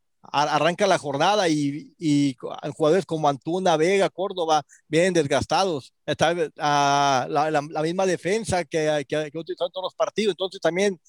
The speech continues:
yo pienso como el pase ya está hecho, la presión de los clubes también tiene mucho que ver para que, para, para descanso de los jugadores, pero con el equipo que, me-, que México meta,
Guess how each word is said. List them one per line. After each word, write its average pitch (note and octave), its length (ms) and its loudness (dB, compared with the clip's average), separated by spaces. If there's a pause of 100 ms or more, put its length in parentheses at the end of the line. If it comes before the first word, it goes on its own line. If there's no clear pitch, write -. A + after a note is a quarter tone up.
(200)
yo F3 120 0
pienso G#3 220 2
como E3 200 0
el D3 80 2
pase G#3 240 2
ya G#3+ 100 6
está G3+ 200 2
hecho, G#3 480 2 (300)
la D#3+ 120 2
presión E3+ 320 -2
de G3 80 2
los F3 120 0
clubes F#3 220 -2
también E3 200 -2
tiene F#3 140 -2
mucho F3+ 220 -6
que - 140 -4
ver E3+ 160 2
para D#3+ 180 2
que, D3+ 220 -8
para, C#3 240 -2
para C#3+ 140 -2
descanso D#3+ 300 -6
de - 60 -20
los - 60 -20
jugadores, C#3+ 340 0
pero D3+ 140 -2
con D#3+ 180 -8
el D#3 80 2
equipo A#3 440 -2
que, F#3+ 180 2
me-, F#3+ 200 -2
que - 140 -10
México G3 360 -8
meta, G#3+ 360 4